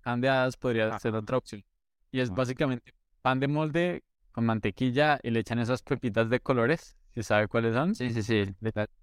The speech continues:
Speaker 1: sí, ese es el fairy bread, es algo muy australiano, se come, ajá, pero bueno, ahí está, muy simple, pero australiano, el fairy bread.
Speaker 2: Sí.
Speaker 1: Están los pies en América, se los conoce a los australianos por los pies,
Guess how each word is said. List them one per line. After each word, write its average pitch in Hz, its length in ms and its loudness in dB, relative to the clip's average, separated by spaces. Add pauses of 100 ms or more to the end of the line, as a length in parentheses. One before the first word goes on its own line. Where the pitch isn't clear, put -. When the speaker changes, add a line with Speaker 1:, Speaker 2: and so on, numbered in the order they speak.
(520)
Speaker 1:
sí, 107 280 -2
ese 101 180 -4
es 98 80 -2
el 120 160 -2
fairy 127 240 0
bread, 156 400 0
es 101 180 -4
algo 107 220 -4
muy 120 140 -2
australiano, 165 640 0 (320)
se - 180 -8
come, 143 560 0 (140)
ajá, 104 320 -4
pero 101 260 0 (360)
bueno, 233 180 0 (100)
ahí 151 160 0
está, 214 300 0 (180)
muy 143 140 -4
simple, 175 480 0
pero 127 260 -2
australiano, 117 580 2
el 113 80 -6
fairy 117 300 0
bread. 110 240 0
Speaker 2:
Sí. 127 120 -10 (400)
Speaker 1:
Están 127 480 -2 (440)
los 120 200 0
pies 131 360 2
en 127 140 2
América, 123 320 -2
se - 100 -8
los 117 100 -2
conoce 110 220 0
a - 20 -4
los 113 100 -2
australianos 123 420 0
por 117 160 -2
los 117 160 0
pies, 107 440 0